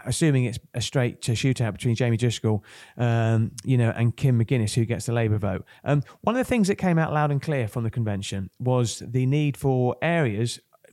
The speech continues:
big geographical areas who, which haven't got a Metro Mayor to get one, uh, and get one quickly as well. We've spoken about it before. I mean, Lancashire, it's massively, massively missing the boat. I mean, the, um,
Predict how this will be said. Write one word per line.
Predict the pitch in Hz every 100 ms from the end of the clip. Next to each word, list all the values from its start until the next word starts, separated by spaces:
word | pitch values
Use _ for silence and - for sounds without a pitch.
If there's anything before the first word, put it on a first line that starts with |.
| -
big | 160 135
geographical | 143 127 143 - 117
areas | 107 107 -
who, | 135
which | 117 123
haven't | - 190 165 143
got | 120 104 - _ - - -
a | 113
Metro | 113 107 - 110
Mayor | 104 104
to | 101
get | 113 127
one, | 110 104 104
uh, | - 113
and | 113 120
get | 131
one | 98 113
quickly | - 135 110 104
as | 104
well. | 123 107 - - _
We've | 170
spoken | 170 147 143
about | 123 117
it | 113
before. | 117 - 131 107 101
I |
mean, | 113 113 117
Lancashire, | 131 143 143 - 117 98 - - _ -
it's | 127 - -
massively, | 120 147 165 160 - 123 113
massively | 120 120 117 107
missing | 113 113 117
the |
boat. | 110 131 107 - -
I | -
mean, | 139 139 120
the, | 151 143 143 135
um, | - 127 123 117